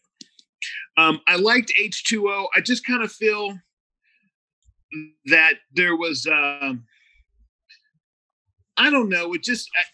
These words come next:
it, it didn't really tap back into Halloween for me. I just kinda felt like it was so many years later and they just kind of picked up. I, I didn't feel like there was really the eeriness to it and whatnot,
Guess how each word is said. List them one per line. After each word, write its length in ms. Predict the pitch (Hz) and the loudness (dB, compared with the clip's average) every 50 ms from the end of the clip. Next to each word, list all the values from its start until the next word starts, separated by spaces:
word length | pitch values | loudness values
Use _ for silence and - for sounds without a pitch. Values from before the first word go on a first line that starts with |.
| - - | -18 -12
it, 180 | - 208 196 190 - - | -8 -8 -8 -6 -4 -4
it 160 | 220 196 170 | -4 -2 0
didn't 540 | 254 277 262 254 269 254 247 240 226 208 190 185 _ _ _ _ - - | -2 -2 -2 0 -2 -2 0 0 -2 -4 -8 -12 _ _ _ _ -8 -2
really 280 | 185 180 208 208 214 185 | 2 4 4 4 4 2
tap 400 | - - - 196 180 170 165 - | 2 2 2 2 2 2 0 -2
back 300 | 165 156 151 147 - 165 | -2 -2 -2 -2 -4 -8
into 260 | 151 127 - 151 135 | -8 -6 -6 -8 -6
Halloween 560 | 127 147 156 156 151 139 123 127 131 131 131 | -4 -4 -2 0 0 0 -2 -2 -2 -4 -4
for 180 | 120 - - - 101 | -4 -4 0 0 2
me. 100 | 98 - - - - - _ _ _ _ _ - - - _ _ - - - _ _ _ - | 0 0 -6 -8 -12 -14 _ _ _ _ _ -20 -20 -20 _ _ -16 -16 -16 _ _ _ 2
I 80 | 143 | 2
just 200 | 151 156 160 - | 4 4 2 2
kinda 220 | - 202 185 175 156 | 2 2 4 2 2
felt 260 | - - 185 170 151 | 0 0 -2 -2 0
like 320 | 165 165 151 147 143 131 _ _ _ _ _ _ _ _ _ _ _ _ _ - | 0 0 0 0 0 -4 _ _ _ _ _ _ _ _ _ _ _ _ _ -4
it 60 | - 170 | 0 0
was 140 | 165 - | 0 0
so 140 | - 226 214 | 2 0 0
many 160 | 214 208 196 | 0 0 -2
years 240 | 190 185 185 165 139 | 0 0 0 0 0
later 440 | 151 160 165 170 165 175 175 175 165 | 0 0 0 0 -2 -4 -2 0 0
and 420 | 160 143 135 135 135 135 131 131 127 _ _ _ _ _ _ _ _ _ _ _ - | 0 0 -2 -4 -4 -6 -8 -12 -14 _ _ _ _ _ _ _ _ _ _ _ 0
they 120 | 135 143 143 | 0 2 2
just 180 | 165 160 - | 2 0 0
kind 200 | - 175 165 160 | 0 0 2 2
of 240 | 151 131 123 110 - _ _ - - | 2 0 -2 -4 -10 _ _ -4 0
picked 240 | 202 190 - - | 0 0 2 2
up. 260 | 185 165 147 135 - _ _ - - - - - 190 | 2 4 4 2 0 _ _ -20 -20 -18 -8 -2 0
I, 100 | 196 180 147 175 | 0 0 2 0
I 40 | 190 | 0
didn't 200 | 190 226 202 - | -2 -2 -6 -6
feel 180 | - 226 233 214 | -2 0 2 2
like 200 | 208 196 196 - | 2 2 2 2
there 140 | 208 202 | 2 2
was 240 | 196 196 185 - 143 | 2 2 0 -2 -2
really 460 | 175 208 208 202 202 190 185 - _ _ _ 165 | -4 -2 0 0 0 -2 -2 -6 _ _ _ -4
the 200 | 143 170 170 - - | -4 -4 -2 -2 0
eeriness 580 | 196 202 208 214 208 190 170 160 151 139 - - | 2 2 2 2 2 0 0 -2 -2 -2 -4 -6
to 240 | - - 170 156 147 143 | -4 0 0 2 2 2
it 100 | 135 135 | 2 0
and 160 | 131 127 127 | 0 0 0
whatnot, 420 | 135 131 123 139 131 120 110 107 | -2 -2 -2 -2 -2 0 0 -2